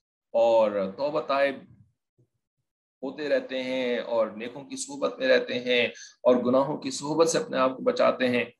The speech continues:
ٹھیک ہے، تو وہ لوگ پھر ایمان مکمل،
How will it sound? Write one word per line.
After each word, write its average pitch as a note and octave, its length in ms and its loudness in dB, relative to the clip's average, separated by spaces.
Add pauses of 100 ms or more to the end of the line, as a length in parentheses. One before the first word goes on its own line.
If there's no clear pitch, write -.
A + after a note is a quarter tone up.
(240)
ٹھیک - 180 -8
ہے، - 60 -2 (240)
تو C3 100 0
وہ C3 180 2
لوگ C#3+ 240 0
پھر C#3+ 140 2 (720)
ایمان A#2+ 400 2
مکمل، A#2+ 680 0